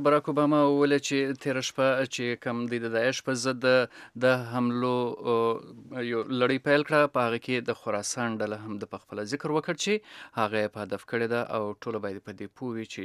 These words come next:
چیرې هم وسلوال دي، هغو ته به، آه، پناه نه رسیږي. آه، که دا راته ووایه، بهروز خان صاحب، چې پاکستان کې دغه ډله، آه، په کومو ځایونو کې او څومره توانمنه ده، څومره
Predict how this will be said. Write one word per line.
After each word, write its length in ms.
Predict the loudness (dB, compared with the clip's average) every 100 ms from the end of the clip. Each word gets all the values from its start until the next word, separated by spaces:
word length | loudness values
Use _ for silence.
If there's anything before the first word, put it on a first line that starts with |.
| -8
چیرې 240 | 0 2 2
هم 80 | -2 -10
وسلوال 420 | -10 -8 -6 -8
دي، 60 | -10
هغو 180 | -12 -12 -8
ته 60 | -8
به، 60 | -8
آه، 560 | -12 -20 -12 -2 -2 -2 -4
پناه 480 | -2 -2 -4 -4 -4
نه 320 | -4 -4 -6
رسیږي. 380 | -8 -8 -10 -10 -14
آه، 680 | -18 -18 -20 -10 0 0 0
که 100 | 0
دا 40 | 2
راته 180 | 2 0
ووایه، 240 | 0 2 0
بهروز 200 | 0 -2
خان 120 | -4
صاحب، 160 | -4 -4
چې 220 | -4 -4 0
پاکستان 720 | 0 0 -6 -4 -2 0 -2 -4
کې 120 | -4 -4 -4 2
دغه 160 | 2 2 0
ډله، 200 | 0 -2
آه، 720 | -6 -20 _ -4 -2 0 -2 -4 -6
په 100 | -4
کومو 260 | -4 -4 -2 0
ځایونو 320 | 0 0 -2
کې 240 | -4 -8 -8 _ _ _ 2 2
او 180 | 2 -2
څومره 260 | -4 -4 -2
توانمنه 440 | -2 0 -2 -4 -4
ده، 60 | -6 -10 _ _ -12 -12
څومره 200 | -8 -8